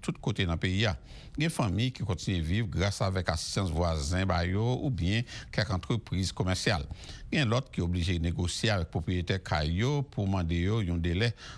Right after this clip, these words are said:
en attendant de recevoir salaire. Beaucoup n'y a personne pas capable de prédire qui joue-t-il fait bouler entre président Donald Trump avec démocrate a fini. Est-ce que démocrate a cédé par président l'argent qu'il a besoin pour construire muraille là,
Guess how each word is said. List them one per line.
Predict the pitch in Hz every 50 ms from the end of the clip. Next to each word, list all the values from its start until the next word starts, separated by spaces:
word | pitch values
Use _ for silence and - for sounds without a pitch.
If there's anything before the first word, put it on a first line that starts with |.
| - -
en | 104 110
attendant | 110 104 - - 98 101 131 156 160
de | 123
recevoir | 98 92 87 - - 92 85 80 -
salaire. | - - 95 123 160 - - - - - - - - - - -
Beaucoup | - 147 127 175
n'y | 170 160
a | 147 131
personne | 123 - 151 - 151 143
pas | 127 127 113
capable | - 120 101 90 -
de | -
prédire | - - 101 90 82 113 127 110 101
qui | - - 175 147
joue-t-il | 131 127 113 - - - 120 110
fait | 98 110 95
bouler | 90 92 90 87 92 98 104 - - - -
entre | 139 139 135 -
président | 131 123 113 120 110
Donald | 101 101 98 95 90 87 85
Trump | - - - 120 123
avec | 107 95 95 90
démocrate | 82 90 87 87 85 - 87 80 -
a | 98 85
fini. | 85 - - 113 117 127 123 101 - - - - - - - - -
Est-ce | 107 101 -
que | - 147
démocrate | 127 110 110 113 110 - - 110 98 - - -
a | 110 95 85
cédé | - - - 101 95 90 92 104 107 104
par | 98 92 90
président | - - 95 92 92 87 85 95 98 101 98 92
l'argent | 87 87 87 87 82 76 82 95 101
qu'il | 101 104 101
a |
besoin | 98 98 95 95 104 110 107 90
pour | - - 95 87
construire | - - 101 92 - - 98 92
muraille | 92 90 85 85 85 90
là, | 110 156